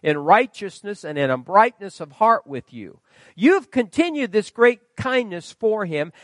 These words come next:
and you've given him a son to sit on his throne as it is this day."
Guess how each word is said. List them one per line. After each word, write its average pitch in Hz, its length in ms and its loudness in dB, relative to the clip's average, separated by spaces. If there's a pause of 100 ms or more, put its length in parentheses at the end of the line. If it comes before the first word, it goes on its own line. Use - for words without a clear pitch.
and 196 160 4
you've 233 220 0
given 285 320 0
him 254 160 4
a 202 80 -6
son 226 560 0
to 190 140 -14
sit 247 320 0
on 214 180 4
his 170 160 -12
throne 233 400 0
as 170 220 0
it 180 100 -12
is 175 220 -2
this 147 220 -8
day." 147 520 0